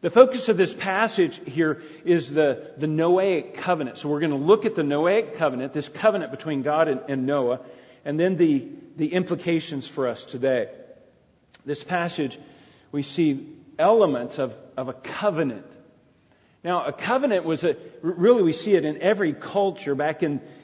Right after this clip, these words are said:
even the Babylonian culture, Assyrian culture, the Egyptian culture,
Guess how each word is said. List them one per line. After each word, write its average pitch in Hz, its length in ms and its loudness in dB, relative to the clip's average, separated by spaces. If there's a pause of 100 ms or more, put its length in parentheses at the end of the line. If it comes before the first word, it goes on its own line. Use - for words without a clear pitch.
(120)
even 147 220 -2
the 131 60 -2
Babylonian 147 720 2
culture, 180 500 -2
Assyrian 180 460 -2
culture, 165 380 -4
the 127 120 -4
Egyptian 165 480 -6
culture, 160 440 -4